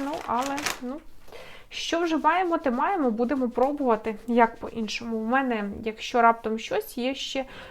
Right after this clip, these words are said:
для підложечки простий ось такий олівчик в дереві. Якщо потрібно буде, ми теж ним скористуємося. Але поки давайте будемо починати без нього. Я наберу на тушовочну кісточку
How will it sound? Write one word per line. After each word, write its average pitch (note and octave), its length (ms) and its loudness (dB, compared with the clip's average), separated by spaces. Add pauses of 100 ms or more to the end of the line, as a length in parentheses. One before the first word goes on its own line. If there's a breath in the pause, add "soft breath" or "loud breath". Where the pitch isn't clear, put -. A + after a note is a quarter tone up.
(120)
для A#3+ 100 4
підложечки A#3+ 720 -2
простий A#3 600 -6
ось - 160 -6
такий A#3+ 560 -4
олівчик A#3 720 -2
в A#3+ 340 0
дереві. A#3 520 2
Якщо A3 580 -4
потрібно D#4+ 580 -2
буде, A#3 260 -2
ми A3 200 -4
теж A#3 420 -6
ним A3 200 -4
скористуємося. G#3+ 1040 -10
Але A3+ 140 -8
поки G4 260 -2
давайте B3 320 -2
будемо A3+ 280 -2
починати A3+ 640 -8
без A3+ 300 -2
нього. G#3 260 -8 (760 loud breath)
Я D4 60 -6
наберу B3 400 2
на A3 240 0
тушовочну B3 640 -2
кісточку - 600 -4